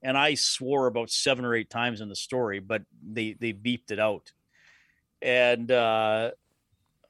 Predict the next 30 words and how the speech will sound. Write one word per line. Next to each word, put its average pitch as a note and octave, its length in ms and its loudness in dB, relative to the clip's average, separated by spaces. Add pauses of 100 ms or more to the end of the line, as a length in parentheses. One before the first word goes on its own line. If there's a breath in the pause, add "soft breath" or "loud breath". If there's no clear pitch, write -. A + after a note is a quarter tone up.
(760)
man, D#3 320 4
I C#3+ 60 4
wish F#3+ 200 4
I F#3 80 8
could D#3 160 4
remember C#3+ 340 2
more B2+ 220 4
about A#2+ 280 4
it. G#2 100 2
I G#2+ 60 2
th-, - 120 -4
I B2+ 80 2
probably D3 340 0
have A2+ 220 2
it A2+ 60 0
on G#2 120 -2
D A2 180 -4
V G#2 120 -4
D A2 180 -2
somewhere, A#2+ 480 0
<laughs> - 20 -12
but, F#3 140 0 (160)
but D3 100 2
I C#3+ 100 6
remember D#3+ 560 4 (600 loud breath)
doing D#3 200 2
a C#3 40 2
story C#3 480 0
on B2 140 2
swearing, B2+ 720 0